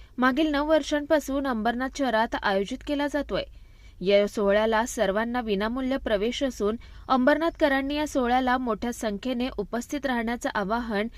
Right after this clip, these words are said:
अंबर भरारीचे प्रमुख माजी नगराध्यक्ष सुनील चौधरी, या महोत्सवाचे दिग्दर्शक महेंद्र पाटील आणि महोत्सवाच्या आयोजनात महत्त्वाचा वाटा असलेले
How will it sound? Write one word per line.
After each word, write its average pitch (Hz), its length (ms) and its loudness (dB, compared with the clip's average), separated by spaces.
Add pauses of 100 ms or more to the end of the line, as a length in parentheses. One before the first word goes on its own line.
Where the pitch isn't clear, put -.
(280)
अंबर 254 320 4
भरारीचे 302 520 2
प्रमुख 254 420 -4
माजी 226 320 -2
नगराध्यक्ष 233 720 0
सुनील 220 440 -2
चौधरी, 226 500 -2 (420)
या 208 100 2
महोत्सवाचे 220 640 -2
दिग्दर्शक 208 640 0 (360)
महेंद्र 269 400 2
पाटील 262 380 0
आणि 277 160 0
महोत्सवाच्या 254 720 -2
आयोजनात 226 560 0
महत्त्वाचा 220 520 -2
वाटा 202 300 -2
असलेले 226 460 0